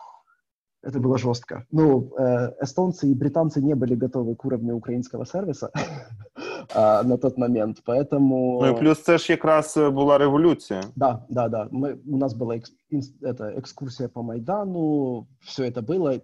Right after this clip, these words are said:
Speaker 1: и там буквально они уехали, и где-то через полторы недели или через неделю начали стрелять.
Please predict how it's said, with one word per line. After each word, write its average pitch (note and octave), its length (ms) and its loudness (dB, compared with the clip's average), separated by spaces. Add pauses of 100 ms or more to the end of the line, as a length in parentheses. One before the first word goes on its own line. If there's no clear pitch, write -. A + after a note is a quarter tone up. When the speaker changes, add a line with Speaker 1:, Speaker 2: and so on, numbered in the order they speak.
(100)
Speaker 1:
и C3 40 -8
там D#3 200 -2
буквально C#3+ 480 -4
они C3 220 -6
уехали, C3 920 -6
и A#2+ 200 -8 (120)
где-то B2+ 260 -12 (140)
через B2 420 -14 (120)
полторы A#2 340 -12
недели A#2 420 -8
или A2 160 -8
через A2+ 280 -16
неделю A2+ 420 -10
начали G#2 340 -14
стрелять. F#2+ 380 -16